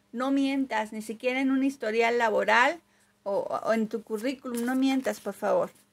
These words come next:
De esta manera, pues, va a haber muchas personas que confíen en ti. Bien, vamos a ver qué, qué te complementa. Te sale la carta de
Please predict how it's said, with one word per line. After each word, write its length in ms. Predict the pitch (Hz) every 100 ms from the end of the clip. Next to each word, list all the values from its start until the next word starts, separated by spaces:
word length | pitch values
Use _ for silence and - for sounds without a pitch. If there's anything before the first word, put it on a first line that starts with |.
| _ _ - _ _ - - -
De 60 | 233
esta 180 | 233 254
manera, 560 | 240 247 254 285 349 - -
pues, 280 | 214 202 214
va 160 | 233
a 40 | 233
haber 200 | 220 233
muchas 300 | 226 240 226
personas 540 | 202 - 226 220 214
que 100 | 202
confíen 460 | - 196 220 202 202
en 100 | 190
ti. 180 | 156 - - - - - _ _ _ _ _ _ _ - - _ - - - - - - - _ -
Bien, 320 | 226 226 - -
vamos 240 | 254 220
a 80 | 214
ver 200 | 208 214
qué, 320 | 202 - -
qué 100 | 240
te 140 | 226 226
complementa. 640 | 202 196 196 185 - 180 - _ - _ _ _ _ _ _ _ _ _ _ _ _
Te 160 | 226 220
sale 380 | 240 254 254 240
la 200 | 233 -
carta 800 | 294 302 277 - 285 294 294 -
de 640 | 208 202 254 285 294 -